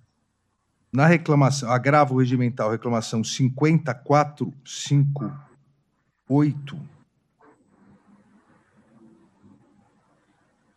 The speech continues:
Cinquenta quatro cinco oito.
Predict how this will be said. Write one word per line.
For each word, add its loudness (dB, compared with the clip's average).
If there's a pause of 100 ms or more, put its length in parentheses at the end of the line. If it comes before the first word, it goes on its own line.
(640)
Cinquenta -10
quatro -14
cinco -14
oito. -8